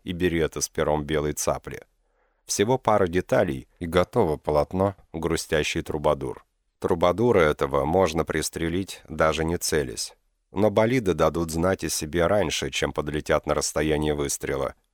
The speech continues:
А снизу никто не подберется. Внизу шумит и плещется море.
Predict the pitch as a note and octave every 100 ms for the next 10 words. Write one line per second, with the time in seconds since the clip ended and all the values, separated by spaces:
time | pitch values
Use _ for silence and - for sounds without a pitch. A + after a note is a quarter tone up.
0 | _ - F2 - B2 A2+ F#2+ F#2 - G#2
1 | G2+ F#2 E2 D#2+ C#2 C2 - A1+ - _
2 | _ _ - E2+ F2 E2 F#2+ - D#2 E2
3 | - D2+ D#2 D#2 - - D2+ D2+ C#2 C2